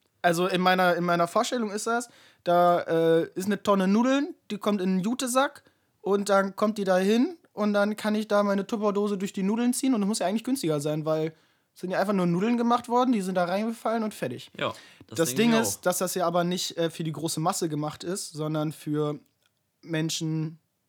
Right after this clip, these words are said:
Speaker 1: also für weniger Menschen, also die Zielgruppe ist geringer. Also, ähm, haben die weniger Umsatz, weniger Gewinn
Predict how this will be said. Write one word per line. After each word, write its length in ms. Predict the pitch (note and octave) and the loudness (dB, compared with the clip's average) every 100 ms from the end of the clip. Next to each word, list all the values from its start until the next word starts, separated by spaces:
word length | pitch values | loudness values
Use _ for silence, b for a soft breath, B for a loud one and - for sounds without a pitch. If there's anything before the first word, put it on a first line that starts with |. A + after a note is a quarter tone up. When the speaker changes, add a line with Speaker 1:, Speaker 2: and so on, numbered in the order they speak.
| _ _ _ _ _ _ _ _ | _ _ _ _ _ _ _ _
Speaker 1:
also 160 | D#3 C#3+ | -8 -6
für 160 | D#3+ | -2
weniger 280 | F3+ F#3 D3+ | 0 2 0
Menschen, 260 | D3 C#3+ D3 | -2 -4 -4
also 180 | C#3+ | -6
die 180 | D3 D#3 | -4 -4
Zielgruppe 400 | C#3+ F#3+ E3 D#3 | -2 -2 -2 -2
ist 100 | C3+ | -4
geringer. 380 | - B2+ B2 A2+ B B B B B B | -8 -8 -8 -12 B B B B B B
Also, 600 | - D#3+ D#3+ E3 F3 F3+ b b b - | 0 2 4 4 2 0 b b b -4
ähm, 380 | D#3+ D#3 D#3 - _ _ _ _ _ _ _ - - - | 0 2 0 -4 _ _ _ _ _ _ _ -20 -20 -6
haben 280 | D#3+ E3 | -2 0
die 460 | D#3+ D#3+ E3 D#3+ C#3+ C#3 | 0 0 0 0 -2 -2
weniger 400 | D#3+ E3 D3+ D3+ | -2 0 0 -2
Umsatz, 600 | E3+ F#3 G#3 G#3+ - - F#3 | -2 0 -2 -2 -8 -12 -12
weniger 360 | D3+ E3 D#3+ D3+ | -6 -2 -2 -2
Gewinn 520 | D3 D3 F3+ A3+ | -4 -2 -2 -2